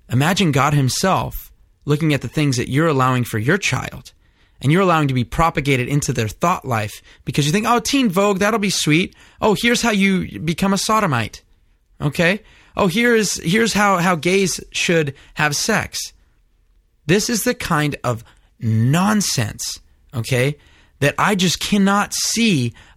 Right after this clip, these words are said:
us as believers not looking at this and being disgusted. When we come to a place as believers that you're no longer disgusted by this,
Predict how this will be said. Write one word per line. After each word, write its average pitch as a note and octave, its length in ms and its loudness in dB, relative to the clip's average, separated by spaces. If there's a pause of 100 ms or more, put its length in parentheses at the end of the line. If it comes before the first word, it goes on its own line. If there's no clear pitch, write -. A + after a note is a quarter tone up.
us G3 260 2
as F3 180 0
believers D3 640 0
not E3 280 0
looking G3 420 0
at E3 140 -2
this C#3 260 -2
and C#3 160 0
being C#3 260 2
disgusted. F3+ 680 -2 (420)
When F3+ 180 2
we G#3 100 2
come G#3 360 0
to B3+ 180 0
a G3+ 40 2
place E3+ 360 0
as D3 140 0
believers D3 440 0
that C3 100 -6
you're C3+ 120 0
no C#3 320 2
longer D#3 560 2
disgusted B2 800 -2 (320)
by A#2 200 0
this, A#2 260 -2